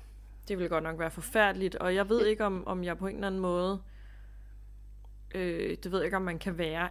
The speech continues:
Speaker 1: ekstra forberedt, men da min mormor, hun jo så fik den der kræftdiagnose, og det er en, altså, det gjorde hun i år, øh, så det er også relativt nyt. Men allerede der var jeg jo inde i en eller anden tilstand af, at okay,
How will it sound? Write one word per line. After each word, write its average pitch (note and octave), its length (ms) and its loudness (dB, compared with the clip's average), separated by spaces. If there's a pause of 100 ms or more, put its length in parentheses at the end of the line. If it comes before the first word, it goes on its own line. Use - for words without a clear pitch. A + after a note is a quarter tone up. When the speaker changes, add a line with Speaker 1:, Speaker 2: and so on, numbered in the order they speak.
Speaker 1:
ekstra - 340 -6
forberedt, E3 840 0
men F3 180 -2
da F3 100 0
min F3 160 0
mormor, F3+ 360 0
hun F3+ 180 0
jo F3+ 60 -2
så F3 120 -6
fik A#3+ 360 0
den F3 240 0
der D#3+ 160 0 (100)
kræftdiagnose, D#3+ 840 -2
og D#3 80 -8
det F3+ 100 -2
er F3+ 40 0
en, F3 180 -4
altså, D#3+ 240 -6
det F3 80 -4
gjorde F3 180 0
hun F3+ 120 0
i E3+ 120 -2
år, E3 300 0 (520)
øh, E3 220 2
så E3 120 -6
det F3 160 0
er E3+ 40 2
også D#3+ 300 0
relativt F3 460 -2
nyt. F3+ 280 -2 (960)
Men F#3 140 -2
allerede F#3+ 520 2
der A3+ 340 2 (680)
var F#3 220 6
jeg E3+ 100 4
jo D#3+ 160 4
inde F#3 320 2
i - 20 0
en E3+ 100 -4
eller E3+ 100 0
anden E3 120 0
tilstand F3 640 0
af, D#3 280 0
at D3 180 0 (200)
okay, G3 400 6